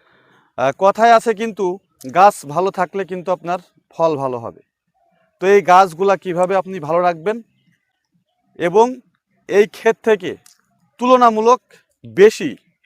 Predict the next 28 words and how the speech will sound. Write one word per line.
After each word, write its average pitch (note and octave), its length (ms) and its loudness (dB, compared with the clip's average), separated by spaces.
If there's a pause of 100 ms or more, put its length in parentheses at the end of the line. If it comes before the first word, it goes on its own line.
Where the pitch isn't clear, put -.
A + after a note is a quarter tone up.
(400)
এক D#3+ 140 -6
কথায় A3+ 340 2 (580)
দ্বিগুণ G3+ 460 -4
বেগুন G3+ 260 -2
আপনারা F#3+ 360 -4
কিভাবে F#3 440 -4
এখান F#3+ 220 -6
থেকে F3+ 240 -8 (560)
তুলতে G3+ 240 -2
পারবেন A3+ 320 0 (260)
সেই F#3 280 -6
বিষয় F3+ 300 -6
নিয়ে F#3 200 -6
আজকে - 200 -12
আপনাদের D3+ 300 -10
মাঝে D3+ 240 -8 (340)
আলোচনা D#3+ 380 -8
করব। F3 240 -10 (260)
কিভাবে G#3 380 -2
চাষ F#3 260 0
করলে G3 280 -4
আপনারা F3+ 440 -2
লস E3 360 -2
থেকে F#3 220 -6
বাঁচবেন E3 440 -2 (640)
এবং E3 240 -2 (140)
এই G3 200 2
চাষ G3 240 0